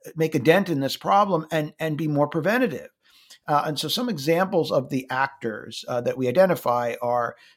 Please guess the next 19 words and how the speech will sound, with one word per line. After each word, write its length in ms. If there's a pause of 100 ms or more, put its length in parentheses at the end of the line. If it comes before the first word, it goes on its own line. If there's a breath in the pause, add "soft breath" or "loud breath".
(120 soft breath)
designers. 880
Uh, 160
these 340
are 480 (220)
the 300
engineers 800
that 180
design 680 (260)
software 960
and 300
various 400
products. 580
And 100
a 40
lot 240
of 100
them 180
are 80
designed, 640